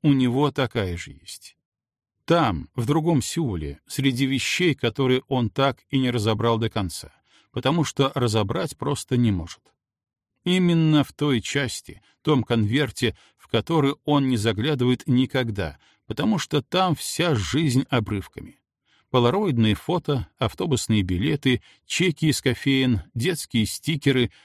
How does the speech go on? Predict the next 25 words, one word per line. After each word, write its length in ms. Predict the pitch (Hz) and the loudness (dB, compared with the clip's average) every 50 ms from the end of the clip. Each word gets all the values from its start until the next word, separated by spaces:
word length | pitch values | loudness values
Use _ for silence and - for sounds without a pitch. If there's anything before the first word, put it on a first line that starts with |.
| _ - | _ -6
листья 520 | - 110 123 143 127 - - - - 117 101 | -2 0 0 0 0 -4 -6 -4 -2 0 0
засушенные. 760 | 98 110 - - - 117 - - - 95 98 - - - _ _ _ _ _ _ _ _ _ _ _ _ _ _ _ _ _ _ _ _ _ | 0 0 -2 -4 -6 -6 -6 -6 -6 -6 -6 -6 -10 -12 _ _ _ _ _ _ _ _ _ _ _ _ _ _ _ _ _ _ _ _ _
Там 320 | - 139 190 226 233 214 - | 0 2 4 4 4 2 0
вся 380 | - - - - 180 196 156 | -2 -4 -2 0 0 2 2
жизнь 520 | 113 90 80 123 165 175 135 123 139 127 104 | 2 0 0 0 2 2 2 2 2 0 0
пазлами, 680 | - 120 127 131 107 101 104 104 98 95 92 87 80 _ _ _ _ _ - - | 0 0 0 0 0 -2 -2 -2 0 0 -2 -4 -6 _ _ _ _ _ 0 2
но 100 | 117 123 | 4 4
из 280 | 120 113 98 82 82 | 4 4 2 0 0
них 340 | 107 151 208 202 139 - _ | 2 2 2 0 -2 -4 _
прошлое 580 | - - 127 190 190 - - - 151 156 156 - | -8 -4 -2 -2 -2 -2 -4 -2 -2 -2 -2 0
уже 280 | 147 110 98 117 151 175 | 0 0 2 2 2 2
едва 420 | 131 123 113 101 92 131 190 208 | 2 0 0 0 -2 -2 -2 0
ли 120 | 165 135 | 2 2
можно 340 | 117 120 151 147 117 127 131 | 2 4 2 2 2 0 0
сложить, 640 | 110 - - 127 113 90 98 120 123 101 - - - _ _ _ _ - | -2 0 -2 -2 -2 0 0 0 0 -2 -2 -8 -18 _ _ _ _ -2
как 280 | - 135 131 - - | 0 0 0 0 0
мозаику 680 | - 120 113 107 101 110 139 156 156 143 135 - - 131 | 0 2 2 2 2 0 0 0 0 -2 -2 -2 0 0
с 80 | 120 98 | 0 0
давно 500 | 90 110 101 92 90 98 120 151 170 - - | 0 0 -2 -2 0 0 0 0 0 -2 -4
истёртой 520 | - - - - - 127 113 - - 113 | -8 -8 -6 -4 -2 -2 -2 -2 -6 -10
картинкой. 640 | - - 92 - - - - - - _ _ _ _ _ _ _ _ _ _ _ _ _ _ _ _ _ _ _ _ _ _ | -6 -6 -8 -8 -8 -14 -16 -16 -20 _ _ _ _ _ _ _ _ _ _ _ _ _ _ _ _ _ _ _ _ _ _
Прошлое 540 | - - 190 233 233 - - - 185 180 151 | 0 2 2 2 2 0 -2 -2 0 0 0
таким 380 | - - 123 117 - 180 180 | 0 -2 -4 -4 -2 -4 -4
и 120 | 175 - 156 | -2 -2 -2
останется, 800 | 143 123 - - - 160 135 104 98 - - - - - - | -2 -2 -2 -6 -6 -6 -6 -6 -8 -10 -14 -16 -16 -16 -18